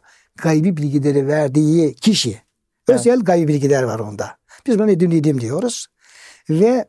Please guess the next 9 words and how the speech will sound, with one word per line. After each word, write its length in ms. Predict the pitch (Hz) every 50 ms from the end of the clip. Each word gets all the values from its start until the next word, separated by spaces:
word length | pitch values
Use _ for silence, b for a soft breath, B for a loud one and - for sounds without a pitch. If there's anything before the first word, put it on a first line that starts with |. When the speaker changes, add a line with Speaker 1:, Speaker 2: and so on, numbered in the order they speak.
| _
Speaker 1:
o 300 | - 196 196 190 185 180 -
Hızır 200 | - 165 156 226
Aleyhisselam 440 | 233 196 170 147 - - 156 151 147
kanalıyla 440 | 143 - - 190 202 190 175 160 147
Musa 260 | 151 170 165 - -
Aleyhisselam'a 800 | 190 180 180 180 165 - 190 170 165 165 165 175 214 240 262 302 _ _ _ _ _ _ -
bilmediği 500 | 233 262 254 190 156 151 135 143 139 127
gerçekleri 680 | 123 131 120 117 - 131 117 - - 135 117 113 101 - _ _ _ _ _
gösteriyor. 760 | - 160 160 143 - - 202 196 185 151 113 - - - -